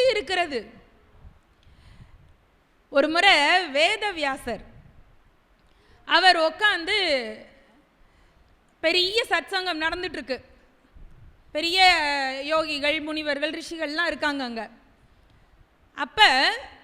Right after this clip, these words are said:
வேதவியாசர் அவருடைய சீடராக இருக்கிற கனகதாசரை பார்த்து ஒரு கேள்வி கேட்டார். "இத்தனை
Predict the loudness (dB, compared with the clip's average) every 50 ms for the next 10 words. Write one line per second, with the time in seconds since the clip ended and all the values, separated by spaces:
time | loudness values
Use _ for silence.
0 | -20 _ _ _ _ _ -4 0 2 2 2 2 0 -2 -2 0 0 0 0 0
1 | -2 -2 -4 -4 -2 -2 -4 -2 0 0 0 0 -2 -4 -6 -6 -8 -10 -10 -8
2 | -6 -4 -4 -4 -4 -2 -2 0 0 0 0 -2 -4 -6 -6 -6 -8 -8 -6 -6
3 | -6 -6 -6 -6 -4 -4 -2 -2 -4 -4 -2 -2 -2 -2 -4 -4 -6 -6 -6 -6
4 | -4 -4 -4 -4 -4 -8 -8 -8 -8 -8 -4 -4 -4 -2 -4 -6 -6 -6 -8 -6
5 | -6 -8 -10 -10 -14 -20 -20 _ -20 _ _ _ _ _ _ _ _ _ _ _
6 | _ _ _ -20 -20 -20 -20 -20 -20 -20 -20 _ -20 -20 -20 -20 _ -4 -4 -4
7 | -4 -12 -20 -8 -2 -2 0 0 0